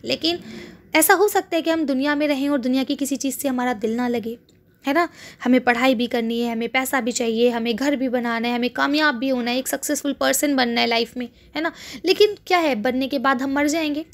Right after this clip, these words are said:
और सब कुछ यहीं का यहीं धरा रह जाएगा, हम तो खाली हाथ जाएंगे अल्लाह पाक पास। समझ में आ रही है? तो उसी चीज़ को कहते हैं कि भाई इंसानों के लिए बेहतर है कि वो दुनियावी चीज़ों से दिल ना लगाए,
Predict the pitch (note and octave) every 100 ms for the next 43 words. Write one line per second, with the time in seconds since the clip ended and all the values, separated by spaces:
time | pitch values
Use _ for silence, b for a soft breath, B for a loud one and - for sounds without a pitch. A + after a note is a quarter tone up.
0 | - B3+ - F#4 E4+ C#4+ C#4 D4+ C4+ C4
1 | A3+ A3 G3+ G#3+ G#3 - G#3+ A3 _ -
2 | A3 C4+ D#4+ E4+ F#4 F4 D#4+ D4+ D4 C#4+
3 | C#4 C#4 - C#4 - b b b _ B3+
4 | D4 E4 B4+ C#5 G4+ B3 - B B -
5 | G4+ G4 G4 F#4+ - E4+ C#4+ B3 C#4+ D4
6 | D#4+ F4 F#4 B - C#4 G4+ G#4 E4+ D4
7 | C#4+ C#4 C#4+ D4 E4 E4+ A#3+ A#3 D4+ D4+
8 | D4+ D4 A#3 A#3+ B3 B3 D4+ - B3 C4
9 | D#4 C4+ C#4+ D4+ F#4+ G#4 C4+ A3 -